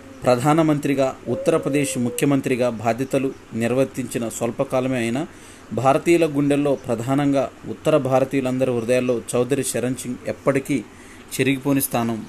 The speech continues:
పంతొమ్మిది వందల రెండు డిసెంబర్ ఇరవై మూడున యూపీలోని హఫూడ్కు సమీపంలోని నూర్పూర్లోని రైతు కుటుంబంలో జన్మించిన ఆయన కాంగ్రెస్ ద్వారా రాజకీయాల్లోకి అడుగుపెట్టారు. స్వాతంత్రానికి పూర్వం పంతొమ్మిది వందల ముప్పై ఏడులో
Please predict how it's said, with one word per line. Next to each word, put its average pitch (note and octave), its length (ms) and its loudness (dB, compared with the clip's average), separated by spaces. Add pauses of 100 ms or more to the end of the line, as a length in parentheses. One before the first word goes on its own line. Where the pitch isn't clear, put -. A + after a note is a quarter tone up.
(100)
పంతొమ్మిది C3+ 400 0
వందల B2+ 160 0
రెండు C3 320 0
డిసెంబర్ D3 500 -2
ఇరవై C3+ 240 0
మూడున B2 360 0
యూపీలోని C3 720 0 (680)
హఫూడ్కు D#3 560 2
సమీపంలోని C3 760 0 (140)
నూర్పూర్లోని C#3 840 2 (380)
రైతు D3 260 0
కుటుంబంలో C3+ 520 0
జన్మించిన A#2+ 580 -2
ఆయన A2+ 320 -4 (680)
కాంగ్రెస్ D#3 380 2
ద్వారా D3+ 240 4
రాజకీయాల్లోకి C3 720 0
అడుగుపెట్టారు. A#2 720 -2
స్వాతంత్రానికి C#3+ 600 0
పూర్వం C#3 460 0 (220)
పంతొమ్మిది D3+ 420 0
వందల C#3+ 100 0
ముప్పై C3 320 0
ఏడులో B2+ 280 0